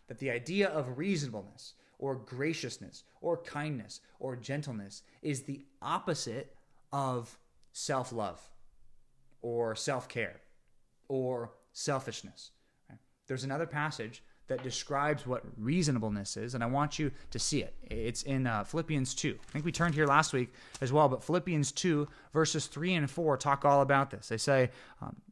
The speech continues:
"Do nothing from selfish ambition or conceit, but in humility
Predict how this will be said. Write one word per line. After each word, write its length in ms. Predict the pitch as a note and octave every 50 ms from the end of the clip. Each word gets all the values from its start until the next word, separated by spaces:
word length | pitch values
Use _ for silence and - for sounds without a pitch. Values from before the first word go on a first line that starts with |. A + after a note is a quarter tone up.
| - B2
"Do 180 | A2+ D#3 F3 D3+
nothing 600 | C#3+ D3+ F3+ G3+ G3+ - C3 G#2+ A#2 C#3+ F3 - - - - -
from 240 | - - D3 C3 B2+
selfish 640 | B2 - - - D#3 D#3 E3+ E3 - F#3+ F3 - -
ambition 560 | - D#3+ D#3 D3 C#3 B2 E3 E3 - - D3 C#3+
or 180 | - C#3 C3+
conceit, 600 | C3+ - C3+ B2+ A2+ - - G3 E3+ - - - - - - - - - - - -
but 400 | B2 A2 F3+ E3 A2 - - - - - - - - -
in 220 | E3 E3+ E3+ E3
humility 760 | - - - E3 D3+ D3+ F3 F#3+ E3 C3 G2+ A2 A2 A#2+ -